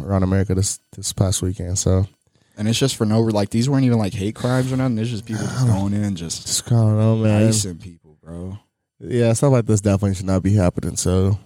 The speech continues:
Speaker 2: No, facts, like, d-, 'cause it just, it, it really, it, it really makes me feel uncomfortable. 'Cause, like, nigga, I like going to bars. Nigga, I went to a baseball game, like, a week and a half
Speaker 1: Right.
Speaker 2: ago.
Speaker 1: It's like, it's,
Speaker 2: Like,
Speaker 1: I do normal things like
Speaker 2: yeah,
Speaker 1: everyone else.
Speaker 2: like,
Speaker 1: Yeah.
Speaker 2: like, dude, like, this shit could be, and it, it just hap-, it's happened everywhere,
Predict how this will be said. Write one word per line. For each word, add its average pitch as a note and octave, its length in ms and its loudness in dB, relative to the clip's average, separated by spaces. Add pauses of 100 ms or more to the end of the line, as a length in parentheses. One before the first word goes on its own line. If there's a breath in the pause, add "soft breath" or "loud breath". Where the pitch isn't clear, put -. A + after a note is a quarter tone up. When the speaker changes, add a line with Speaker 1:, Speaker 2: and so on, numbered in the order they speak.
(100)
Speaker 2:
No, G3+ 160 -6
facts, F3+ 420 -2
like, C#3 200 0
d-, B2+ 100 -12 (520)
'cause D#3+ 200 0
it D3+ 140 -6
just, G3 320 -2 (560 soft breath)
it, C#3+ 180 2
it C3+ 100 4
really, C#3 420 2
it, A2+ 260 0 (240)
it A2 100 -2
really A#2 320 2
makes A#2 240 2
me A2+ 80 0
feel A2 140 -2
uncomfortable. G#2 420 -2
'Cause, F#2 140 -2
like, F#2 160 -2
nigga, G2 160 -4
I F2+ 100 -4
like F#2+ 220 -4
going F2+ 160 -10
to E2+ 80 -18
bars. E2 500 -20 (420)
Nigga, G#2 100 -6
I G2+ 80 2
went A2 180 2
to A2+ 60 4
a G2+ 40 2
baseball G2+ 360 2
game, G2 200 -2
like, F#2+ 120 -4
a G2 40 -6
week F#2+ 160 -4
and F#2+ 80 -6
a F#2 40 -6
half G2+ 100 0
Speaker 1:
Right. A2 240 6
Speaker 2:
ago. E2+ 340 -8
Speaker 1:
It's - 100 -20
like, G2 140 -6
it's, G2 100 -8
Speaker 2:
Like, A#2+ 280 -6
Speaker 1:
I A2 60 2
do B2 120 4
normal A2+ 280 2
things A2 280 0
like G2+ 120 0
Speaker 2:
yeah, G2 60 2
Speaker 1:
everyone C#3+ 380 4
else. B2+ 100 0
Speaker 2:
like, A2+ 200 0
Speaker 1:
Yeah. E2+ 160 -4
Speaker 2:
like, A2 240 -2
dude, B2+ 320 2
like, G2+ 160 -4
this A#2 160 -4
shit C3 140 -6
could A2 100 -6
be, A2 160 -6
and A#2+ 140 -4
it, A#2 200 -6
it B2 60 -6
just B2+ 180 -6
hap-, C3 340 0
it's B2+ 200 -2
happened C#3 440 0
everywhere, F#2+ 460 -10